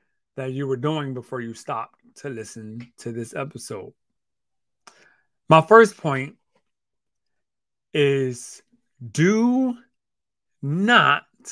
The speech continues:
stop. Do not stop. Do not stop. Why is my first point, do not stop?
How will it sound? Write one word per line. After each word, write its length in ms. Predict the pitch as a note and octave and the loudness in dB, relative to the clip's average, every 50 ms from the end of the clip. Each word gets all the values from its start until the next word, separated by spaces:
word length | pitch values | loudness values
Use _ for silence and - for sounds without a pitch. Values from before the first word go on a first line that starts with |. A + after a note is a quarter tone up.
| - - _ _ _ _ _ _ _ _ _ _ _ _ _ _ _ _ _ _ _ _ _ _ | -20 -20 _ _ _ _ _ _ _ _ _ _ _ _ _ _ _ _ _ _ _ _ _ _
stop. 720 | _ - - - - A#3 C4 C4+ E3 - - _ _ _ _ _ _ _ _ _ _ _ _ _ _ _ _ _ _ _ _ _ _ _ _ _ _ _ _ _ _ _ _ _ _ _ - D3+ | _ -20 -14 -4 0 2 2 2 2 0 -6 _ _ _ _ _ _ _ _ _ _ _ _ _ _ _ _ _ _ _ _ _ _ _ _ _ _ _ _ _ _ _ _ _ _ _ -6 0
Do 180 | C#3 G#3+ C4+ | 2 2 2
not 240 | D4+ E4 D#4+ D4 B3+ | 4 2 2 2 0
stop. 460 | - - - C4+ C4+ C4+ - - - _ _ _ _ _ _ _ _ _ _ _ _ _ _ _ _ _ _ _ _ _ _ _ _ _ _ - | -4 -8 -6 -4 -2 -2 -4 -4 -8 _ _ _ _ _ _ _ _ _ _ _ _ _ _ _ _ _ _ _ _ _ _ _ _ _ _ -14
Do 760 | C3+ A#2+ A2 D#3 F#3 G#3+ A3+ G3+ E3+ D#3+ D#3 D#3 E3 F#3 F3+ - _ _ _ _ _ _ _ _ - | -14 -6 0 2 4 4 6 4 4 2 2 0 -2 -4 -6 -10 _ _ _ _ _ _ _ _ -10
not 800 | C3 C3+ C#3 E3+ G3+ F3+ C#3 C#3 C#3 - _ _ - - - _ _ _ _ _ _ _ _ _ _ _ | -8 -6 -2 -2 0 2 0 0 -2 -4 _ _ -20 -20 -20 _ _ _ _ _ _ _ _ _ _ _
stop. 760 | - - - - - - - - - - C#3 A2 G2 F#2 _ _ _ _ _ _ _ _ _ _ _ _ _ _ _ _ _ _ _ _ _ _ _ _ _ _ _ _ _ _ _ _ _ _ - | -20 -20 -20 -20 -20 -20 -20 -14 -8 -6 -4 -4 -6 -8 _ _ _ _ _ _ _ _ _ _ _ _ _ _ _ _ _ _ _ _ _ _ _ _ _ _ _ _ _ _ _ _ _ _ -4
Why 220 | C3 D#3 F3 G3 | 2 4 4 4
is 60 | G3+ | 4
my 140 | G#3 G#3+ G3+ | 2 -2 -4
first 300 | - - F3+ E3+ D#3+ - | -4 -4 -4 -6 -6 -8
point, 240 | - E3 D#3+ D3+ C3+ | -10 -12 -12 -10 -10
do 80 | C#3 C3+ | -12 -12
not 240 | C#3 C3+ B2+ A#2 | -12 -12 -12 -14
stop? 320 | - - - C3 G2 - | -16 -14 -14 -14 -14 -14